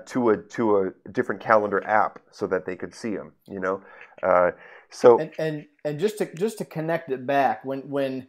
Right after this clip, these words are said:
Speaker 2: we think about demand and supply side language, right? This is another example of the reason that we had these long-standing anecdotal, like, stories and, and things like that is because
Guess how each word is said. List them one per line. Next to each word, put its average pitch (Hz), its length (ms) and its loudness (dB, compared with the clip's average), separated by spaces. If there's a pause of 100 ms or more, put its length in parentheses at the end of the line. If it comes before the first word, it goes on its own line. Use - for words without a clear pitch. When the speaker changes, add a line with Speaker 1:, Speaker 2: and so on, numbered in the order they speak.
(260)
Speaker 2:
we 131 100 -4
think 175 180 -2
about 143 400 2
demand 139 460 -2
and 127 180 -4
supply 127 420 2
side 123 320 2
language, 135 460 -4
right? 143 200 4
This 143 140 -6
is 147 120 -12
another 160 380 -2
example 135 540 -2
of 120 420 2 (640)
the 135 100 -4
reason 208 480 0
that 160 120 -4
we 151 160 0
had 151 320 4
these 135 260 -2
long-standing 127 1400 0
anecdotal, 123 1040 0 (380)
like, 117 240 -6
stories 165 720 -2
and, 170 260 -10
and 180 180 -8
things 190 180 -6
like 190 180 -2
that 208 300 0
is 147 100 -4
because 147 560 0